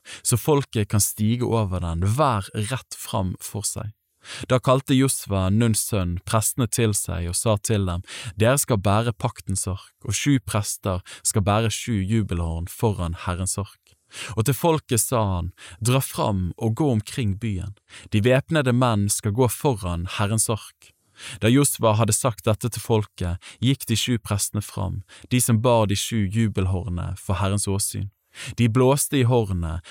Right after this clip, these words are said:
og Herrens paktsark fulgte etter dem. De væpnede mennene gikk foran prestene som blåste i hornene, og de som avsluttet toget, gikk etter arken, mens det ustanselig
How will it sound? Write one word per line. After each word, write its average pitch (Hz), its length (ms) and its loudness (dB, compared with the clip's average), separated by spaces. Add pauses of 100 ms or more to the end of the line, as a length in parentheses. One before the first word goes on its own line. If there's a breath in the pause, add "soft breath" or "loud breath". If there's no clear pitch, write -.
og - 160 -2
Herrens 117 320 0
paktsark - 800 -6
fulgte 101 340 0
etter 104 300 -8
dem. 98 80 -6 (640 loud breath)
De 117 100 4
væpnede 127 480 4
mennene 101 560 2
gikk 123 240 0
foran 107 480 -2
prestene 101 540 -4 (100)
som 104 160 0
blåste 98 400 0
i 104 80 2
hornene, 92 400 -2 (400 loud breath)
og 104 160 0
de 135 280 4 (100)
som - 260 0
avsluttet 101 640 0 (160)
toget, 92 540 -2 (180 loud breath)
gikk 107 240 0
etter - 320 -4
arken, 90 540 -6 (220 loud breath)
mens 117 420 2 (100)
det 101 300 -2
ustanselig 95 720 -2